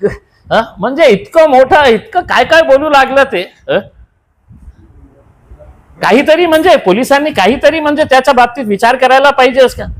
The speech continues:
हं? सकाळी उठलं, संध्याकाळी तर हे, हं? आम्ही हिंदू, आम्ही हिंदू. अरे आहे ना बाबा, हं? म्हणजे काय तुझ्या बोलण्याचा अर्थ काय आहे? की बाकी लोक नाही आहे का? आहे राज्यामध्ये सगळ्या जाती धर्माचे लोक आहे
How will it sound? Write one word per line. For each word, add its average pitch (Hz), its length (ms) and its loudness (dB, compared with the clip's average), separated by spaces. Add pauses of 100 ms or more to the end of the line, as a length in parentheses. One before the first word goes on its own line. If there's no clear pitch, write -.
(360)
हं? 160 60 -8 (1500)
सकाळी 240 420 -2
उठलं, 269 480 2
संध्याकाळी 262 720 0
तर 254 180 0
हे, 214 400 0
हं? 151 80 0
आम्ही 208 420 -2
हिंदू, 214 400 0
आम्ही 233 240 0
हिंदू. 214 220 -4
अरे 233 160 2
आहे 233 220 0
ना 302 100 -2
बाबा, 240 340 2 (160)
हं? 175 80 -2 (800)
म्हणजे 233 220 -2
काय 262 320 2
तुझ्या 220 280 -2
बोलण्याचा 240 540 0
अर्थ 262 160 -2
काय 262 280 2
आहे? 143 180 -6 (420)
की 214 60 -10
बाकी 196 340 -2
लोक 254 220 2
नाही 277 200 -2
आहे 214 240 0
का? 196 200 2 (600)
आहे 302 260 2
राज्यामध्ये 254 560 2
सगळ्या 262 260 0
जाती 233 320 0
धर्माचे 226 460 0
लोक 226 240 0
आहे 175 380 2